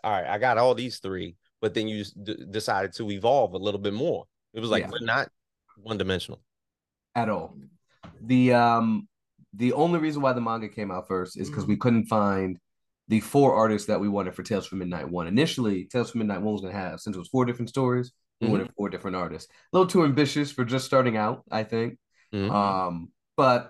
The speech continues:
Speaker 2: you know,
Speaker 3: Yeah.
Speaker 2: it worked out, I think. I mean, we found one artist to do it. But anyway, long story short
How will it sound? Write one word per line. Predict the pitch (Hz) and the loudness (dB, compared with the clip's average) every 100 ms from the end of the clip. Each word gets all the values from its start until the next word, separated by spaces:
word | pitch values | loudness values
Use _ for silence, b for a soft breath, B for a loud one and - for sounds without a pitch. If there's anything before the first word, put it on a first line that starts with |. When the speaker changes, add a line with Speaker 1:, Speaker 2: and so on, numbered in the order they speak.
| - | -4
Speaker 2:
you | 165 117 | 0 2
know, | 87 87 | 0 -6
Speaker 3:
Yeah. | - - | -8 0
Speaker 2:
it | 139 | 4
worked | 147 139 | 4 4
out, | 98 92 - - | 0 -2 -4 -2
I | 101 | -2
think. | 101 101 | 0 -2
I | 104 | 0
mean, | 101 | 0
we | 107 | 0
found | 104 - 107 | 2 2 4
one | 120 113 | 2 2
artist | 101 101 95 | 0 -2 -6
to | 90 | -10
do | 92 | -8
it. | 87 | -6
But | 95 - | -4 0
anyway, | 123 92 101 | 0 0 -2
long | 123 123 | 0 0
story | 117 104 90 | 0 -6 -6
short | 90 85 | -8 -8